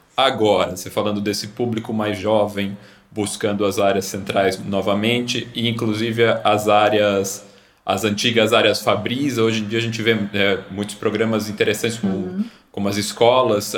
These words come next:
Speaker 1: que até já foram capa da Vejinha, também ocupando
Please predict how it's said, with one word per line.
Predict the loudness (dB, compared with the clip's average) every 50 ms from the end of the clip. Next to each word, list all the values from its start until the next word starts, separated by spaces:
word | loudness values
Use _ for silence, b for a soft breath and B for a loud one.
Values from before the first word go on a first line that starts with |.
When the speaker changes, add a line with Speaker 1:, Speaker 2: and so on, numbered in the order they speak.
| -4 -2
Speaker 1:
que | -2
até | -2 0 0 0 0
já | 2 0
foram | 0 0 -2 -2 -2 -2
capa | 0 0 0 0 0 0
da | 0 0
Vejinha, | 0 0 -2 -4 -4 -4 -4 -6 -4
também | -4 -4 -2 -2 -4 -4 -6 -6
ocupando | -8 -8 -6 -8 -6 -2 0 0 0 0 -2 -4 -6